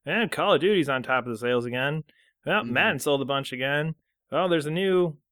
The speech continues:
Speaker 1: Far Cry coming out next month. That'll probably sell like crazy," but actually going, "Okay, no, like, a game like Firewatch can do this. A game like Firewatch can make money."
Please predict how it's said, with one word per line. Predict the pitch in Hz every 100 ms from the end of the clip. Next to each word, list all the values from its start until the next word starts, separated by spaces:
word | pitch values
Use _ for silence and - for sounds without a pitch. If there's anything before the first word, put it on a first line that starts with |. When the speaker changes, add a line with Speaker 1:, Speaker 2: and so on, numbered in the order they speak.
| _
Speaker 1:
Far | - 165 180
Cry | 147
coming | 127 127 123
out | 120
next | 120 127
month. | 127 135
That'll | 127 147
probably | 120 117
sell | 107 120 113
like | 107
crazy," | - 113 113 127
but | 117 113
actually | 113 113 - 113
going, | 113 113
"Okay, | 120 170 113
no, | 110 160 160 95
like, | 92 101
a | 117
game | 107 113 117
like | 117 -
Firewatch | 113 107 104 101 -
can | 113 101
do | 98 98
this. | 87 82 -
A | 107
game | 113 113
like | 107
Firewatch | 117 107 107 101 -
can | - 113 107
make | 101 -
money." | 104 98 98